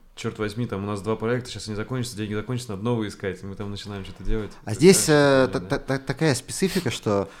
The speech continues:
Speaker 2: э, э, сайт за сто тысяч ты можешь написать, э, потенциальному клиенту, э, предложить, и он может согласиться. Сайт за, э, пять миллионов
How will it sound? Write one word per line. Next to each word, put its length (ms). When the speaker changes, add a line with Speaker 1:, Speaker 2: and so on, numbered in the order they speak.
Speaker 2:
э, 420
э, 460
сайт 180
за 80
сто 160
тысяч 260
ты 100
можешь 200
написать, 460
э, 260
потенциальному 480
клиенту, 460
э, 480
предложить, 500
и 60
он 100
может 220
согласиться. 500
Сайт 320
за, 520
э, 360
пять 180
миллионов 440